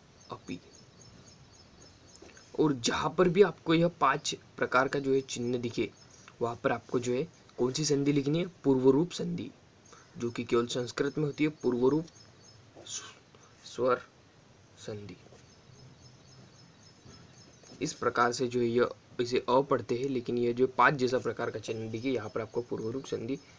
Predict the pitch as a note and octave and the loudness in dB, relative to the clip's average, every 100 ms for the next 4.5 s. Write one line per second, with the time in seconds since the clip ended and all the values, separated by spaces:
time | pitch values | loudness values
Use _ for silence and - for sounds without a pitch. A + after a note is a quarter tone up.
0 | - - G2+ G#2+ G2+ - - - - - | -18 -14 -10 -8 -8 -10 -20 -20 -20 -20
1 | - - - - - B2+ D#3+ C3+ A#2+ A#2+ | -20 -20 -20 -14 -8 -2 -2 0 0 0
2 | A2 A2+ A2 - A2+ - A#2 A2 F#3 F3 | -2 -4 -2 -2 -2 -2 -2 -2 -6 -6
3 | - C#3 A#2+ A2+ A2+ A2 G#2+ A2 A#2+ C#3 | 0 0 0 -2 -8 -8 -10 -8 -8 -8
4 | - G#2 G#2+ A#2+ | -8 -8 -4 -2